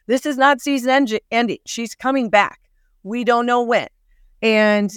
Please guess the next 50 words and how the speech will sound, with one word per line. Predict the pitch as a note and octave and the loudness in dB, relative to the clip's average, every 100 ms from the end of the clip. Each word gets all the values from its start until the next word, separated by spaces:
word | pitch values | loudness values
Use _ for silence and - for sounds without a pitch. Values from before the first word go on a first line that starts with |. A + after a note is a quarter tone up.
| - | -4
um, | G3 G3 | 0 0
you | F3 F#3+ | 0 0
know, | |
I've | F#3 | 0
had | A3 G3+ | 0 0
the | F#3+ | 0
privilege | A3+ G#3+ G3+ | 0 0 -2
of | F#3 | -2
talking | G#3 G#3 G#3+ | 0 0 0
to | F#3+ | 0
a, | F3+ F3 | 0 0
a | F3 | -2
bunch | E3+ D3 G#3 G#3+ A#3 | -4 -2 0 0 0
of | |
different | G3 - G3+ | -4 -2 -4
coaches | G3+ G3+ A#3 G3+ | -4 -4 -4 -4
and | F3 F3+ | -6 -2
had | F#3+ F#3 F3+ F3 | 0 2 0 -4
a, | F3+ E3 - | -2 -2 0
a | F3+ | -4
P | - A3 | -4 -8
five | - G#3 G3+ - | 0 0 0 -2
coach | G#3 - | -6 -6
tell | - G3+ | -6 -4
me | G3+ | -4
the | G3+ | -2
other | G3+ G3+ | -4 -2
day, | F#3 A#3 G3 - _ _ - | 2 2 0 -6 _ _ -8
you | G#3 | -2
know, | F#3 F3 _ _ | 0 0 _ _
"Preparing | - G#3+ - B3 C#4+ D#4 | -8 -8 -2 0 0 0
for | C4 | -4
Kansas | - A3+ G#3+ G#3 - | -4 -4 -4 -6 -6
State | G#3+ G3 F#3 F3+ | -2 -2 -2 -4
is | F3 - | -6 -8
so | - - A3 G#3 G#3+ A3+ - _ _ _ _ _ _ | -18 -6 0 2 2 0 -4 _ _ _ _ _ _
interesting | A#3+ B3 G#3+ - F#3+ E3+ E3+ | -2 0 -2 -4 -6 -4 -4
now | F#3+ F#3 C3+ - | -2 0 0 -6
because | G3 - G3+ | -8 -6 -4
she | - A3+ | -4 -2
is | G#3 F3+ | -2 0
one | A3 B3+ | 0 2
of | G#3 | 0
the | G#3 A3+ | -4 -2
most | G#3+ G#3+ A3+ - | 0 0 0 -4
unique | G#3 F#3+ F#3 A3 - | -6 -4 -4 -6 -8
players | - G#3 G3+ F#3+ G3+ - | -4 -2 0 -2 -4 -8
in | G3 F#3 | -4 -4
the | E3 | -6
country." | - - - - | -8 -10 -10 -16